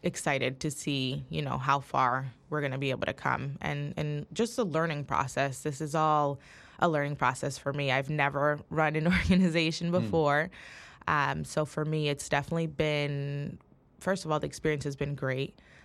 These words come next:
Speaker 1: Um, definitely learned how to be a better leader, and I'm still learning.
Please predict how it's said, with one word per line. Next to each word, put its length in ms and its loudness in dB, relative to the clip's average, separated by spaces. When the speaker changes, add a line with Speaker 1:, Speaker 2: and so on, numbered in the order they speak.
Speaker 1:
Um, 480 -4
definitely 320 -2
learned 540 -2
how 320 0
to 680 -2
be 160 -2
a 40 0
better 280 -2
leader, 400 0
and 100 -4
I'm 100 -6
still 240 -2
learning. 460 -4